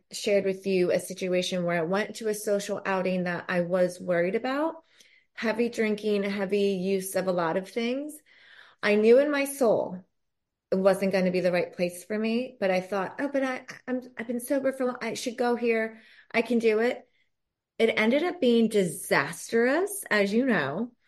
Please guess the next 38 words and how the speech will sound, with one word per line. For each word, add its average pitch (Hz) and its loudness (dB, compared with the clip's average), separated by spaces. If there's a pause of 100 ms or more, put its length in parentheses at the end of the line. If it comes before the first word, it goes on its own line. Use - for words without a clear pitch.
(440)
and 214 2
it - 0
confirmed, 226 0
like, 214 2
"Erin, 180 -4 (380)
you 185 -4
don't 196 -4
have 202 -8
to 208 -8
hang 190 -4
out 185 -6
in 185 -2
this 175 -4
arena 180 -2
anymore. 165 -6
There's 175 -2
other 185 -4
ways 185 -4
that 190 -8
you 180 -4
can 180 -4
connect 185 -6 (420)
with 185 0
these 190 0
wonderful 185 -4
people 196 -6 (420)
outside 196 -2
of 185 0
alcohol, 185 -6
but 175 -4
I'm 196 0
not 185 0
doing 185 -2
that 175 -4
anymore." 156 -4
That 170 0
was 202 -2
like 165 -2